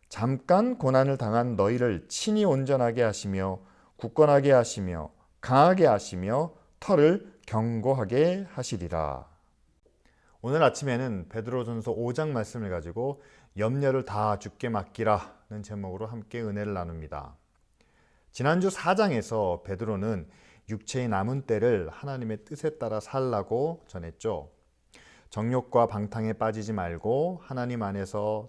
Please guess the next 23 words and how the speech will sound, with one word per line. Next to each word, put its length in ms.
뜨겁게 460
서로 240
사랑하여 840
하나님이 520
영광을 540
받으실 800
삶을 540
살아라"라고 920
이렇게 300
권면합니다. 800
그래야 320
주님이 320
다시 260
오실 360
때에 360
우리도 600
그 240
영광에 460
함께 540
참여할 440
수 160
있다고 720
말하죠. 480